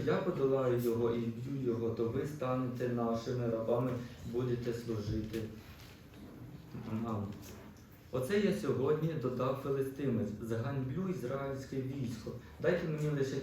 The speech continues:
чоловіка для двобою». Почувши слова филистимця, Саул і весь Ізраїль занепали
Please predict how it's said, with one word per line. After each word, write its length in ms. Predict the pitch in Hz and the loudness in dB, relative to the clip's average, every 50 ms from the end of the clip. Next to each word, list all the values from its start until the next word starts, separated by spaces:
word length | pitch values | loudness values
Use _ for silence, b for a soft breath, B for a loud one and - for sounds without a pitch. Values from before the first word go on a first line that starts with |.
| - - | -2 -2
чоловіка 520 | 131 123 123 120 120 160 165 - - 139 117 110 | 0 2 2 2 0 0 -4 -4 -4 -4 -4 -2
для 220 | 113 127 127 127 123 | 0 2 2 2 2
двобою». 580 | 120 110 123 131 127 127 123 117 110 107 101 92 - - B B B B B B - | 0 -2 -4 -4 -2 -2 0 0 0 0 -2 -2 -4 -8 B B B B B B -4
Почувши 440 | 135 135 - 220 226 226 - 180 | -4 -2 2 2 2 2 2 0
слова 480 | - - - 147 143 160 175 185 180 - - | -2 0 -2 -2 0 2 2 2 2 0 0
филистимця, 640 | 143 135 127 127 123 123 - 160 170 165 - - 131 | 2 2 4 4 2 0 0 -2 -2 -2 -2 -4 -6
Саул 480 | 123 - - 127 131 147 160 160 - 120 | -4 -2 2 2 4 4 2 0 2 2
і 60 | 120 | 0
весь 300 | 117 127 135 - - - | 2 2 0 0 -2 -2
Ізраїль 440 | 117 110 107 107 117 120 123 123 117 120 B B B B B B - | -6 -6 -4 -2 0 0 2 2 2 0 B B B B B B -8
занепали 520 | 107 117 117 120 117 123 151 151 156 156 | -4 -2 -2 0 0 0 0 2 2 0